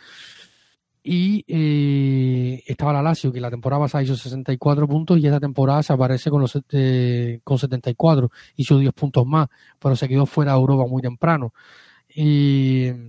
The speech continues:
y, y yo creo que estos son factores también. Está un Atalanta que,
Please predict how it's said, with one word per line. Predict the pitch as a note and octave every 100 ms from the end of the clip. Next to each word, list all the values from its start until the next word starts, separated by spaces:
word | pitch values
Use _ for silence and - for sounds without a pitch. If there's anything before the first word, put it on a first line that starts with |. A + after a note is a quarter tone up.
| A2+ _ _ _ _ _ _ _ _ _ _ _ _ _ _ _ _ _ _ _
y, | - D3+
y | -
yo | D3+
creo | D3+ F3+
que | F3+
estos | F3
son | E3+
factores | D3 D3 D#3 C#3+
también. | C#3 E3+ D3
Está | - C#3
un | D3
Atalanta | C3+ C3 D3+ D#3
que, | C#3